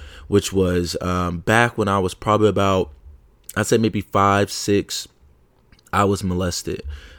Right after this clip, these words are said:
I was molested twice, uh, but, well, molested by two different people, rather. I was molested by, um, a female family member, and I was also molested by a male family member.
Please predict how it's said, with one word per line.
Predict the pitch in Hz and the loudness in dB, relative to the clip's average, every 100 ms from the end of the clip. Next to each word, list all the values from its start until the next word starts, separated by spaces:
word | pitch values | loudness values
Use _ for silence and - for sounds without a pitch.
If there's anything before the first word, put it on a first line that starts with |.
| - | -4
I | |
was | 107 | 2
molested | 117 117 - 98 | 4 4 4 -2
twice, | - 98 87 82 - | 0 0 0 -2 -4
uh, | 82 82 - | -4 -6 -2
but, | 101 95 | 0 2
well, | 101 101 92 | 6 6 4
molested | 92 98 95 95 | 2 0 0 -2
by | 90 | -2
two | 90 98 | -2 -4
different | 90 82 | -4 -4
people, | 80 80 92 | -6 -4 -6
rather. | 90 - - | -6 -6 -6
I | 87 | -4
was | 92 | -4
molested | 92 92 98 - 87 | -2 -2 -2 -2 -2
by, | 92 90 87 - - - | 0 0 -4 -10 -20 -12
um, | - 87 82 80 - | -6 -4 -4 -6 -8
a | - | -10
female | - 113 117 107 | -2 0 2 2
family | 113 107 104 | 2 0 0
member, | 101 98 98 98 98 _ _ - | 0 0 0 0 -6 _ _ -6
and | 101 | -2
I | |
was | 98 101 | 0 0
also | 104 131 | -2 -2
molested | 113 107 - 101 | 0 0 0 -2
by | 95 | 0
a | 92 | 0
male | 92 90 | -2 -2
family | 90 90 90 85 | -2 -4 -4 -6
member. | 80 82 87 | -6 -6 -8